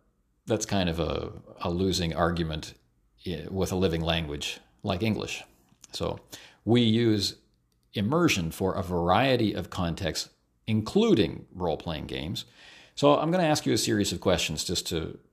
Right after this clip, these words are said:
to serve as a framing device for your own thoughts about immersion. And, uh, so we can talk about it. Um, we can talk about talking about it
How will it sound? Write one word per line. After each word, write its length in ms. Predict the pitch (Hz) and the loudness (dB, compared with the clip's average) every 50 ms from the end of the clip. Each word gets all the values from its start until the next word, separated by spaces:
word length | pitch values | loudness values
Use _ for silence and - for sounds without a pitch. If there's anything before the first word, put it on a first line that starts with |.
| _ _ | _ _
to 100 | - 98 | -4 -2
serve 220 | - 98 90 82 | 0 2 2 2
as 120 | 82 80 | 0 -2
a 60 | 85 82 | -2 -4
framing 520 | - - 85 82 82 82 82 78 78 71 | -6 -4 -2 -2 0 0 -2 -2 -4 -6
device 400 | 71 73 71 76 69 67 69 - | -6 -4 -2 -2 -2 0 -2 -2
for 140 | - - 92 | -2 0 2
your 180 | 92 107 127 | 2 4 6
own 180 | 131 127 120 107 | 6 6 4 4
thoughts 360 | - 78 73 - - - - - - | 2 2 0 0 0 -4 -8 -8 -8
about 380 | - 82 80 76 69 67 - - _ | -10 -8 -6 -4 -4 -6 -8 -10 _
immersion. 640 | 92 82 73 73 73 71 - 76 69 65 67 - - _ _ _ _ _ - | -10 -8 -6 -4 -6 -6 -6 -8 -8 -10 -12 -16 -20 _ _ _ _ _ -10
And, 420 | 90 85 76 78 73 73 76 - | -10 -8 -8 -8 -8 -10 -10 -10
uh, 160 | 85 80 82 | -10 -10 -10
so 440 | - 95 - _ - - - - - | -10 -14 -18 _ -20 -20 -20 -4 0
we 80 | 113 104 | 0 2
can 160 | 98 92 82 | 4 2 0
talk 300 | - - 90 85 85 - | 0 4 4 4 4 4
about 240 | 85 78 76 71 73 | 0 -2 0 0 0
it. 120 | 69 - - _ _ _ _ _ _ _ _ _ | -2 -6 -10 _ _ _ _ _ _ _ _ _
Um, 380 | - - - - - - - - - _ _ _ _ _ _ _ _ _ _ _ - | -12 -12 -10 -10 -10 -12 -14 -16 -18 _ _ _ _ _ _ _ _ _ _ _ 0
we 120 | 101 101 | 0 0
can 160 | 85 101 90 | 2 2 -2
talk 320 | 82 - - 135 127 - - | -2 2 2 2 2 2 0
about 560 | - 95 90 92 95 98 101 101 98 - - - | -4 -6 -2 0 4 4 4 4 2 -2 -10 -12
talking 460 | - - 156 151 151 - 113 92 87 | -10 -8 -6 -6 -4 -4 -2 -2 -2
about 300 | 80 73 82 73 65 - | -2 -2 -2 -2 -2 -4
it 220 | - - - - | -6 -12 -14 -20